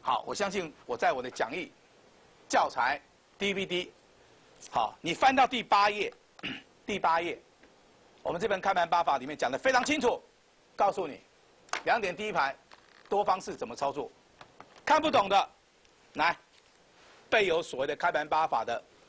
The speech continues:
D V D两卷，两个小时。股票看不懂的，来，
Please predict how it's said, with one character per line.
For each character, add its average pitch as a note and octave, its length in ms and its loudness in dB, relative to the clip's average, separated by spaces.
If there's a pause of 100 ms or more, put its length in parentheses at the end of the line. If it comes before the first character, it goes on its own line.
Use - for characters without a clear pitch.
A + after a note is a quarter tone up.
(160)
D C4 160 2
V C4 100 0
D B3 160 -2
两 G3 200 0
卷， F#3 160 -2 (300)
两 B2 140 -2
个 C3 120 -2
小 G2+ 180 -4
时。 A2+ 240 -12 (960)
股 A#3+ 180 4
票 E4 200 8
看 D#4+ 180 6
不 D#4 100 0
懂 A#3 160 4
的， G#3+ 140 4
来， G#3+ 240 4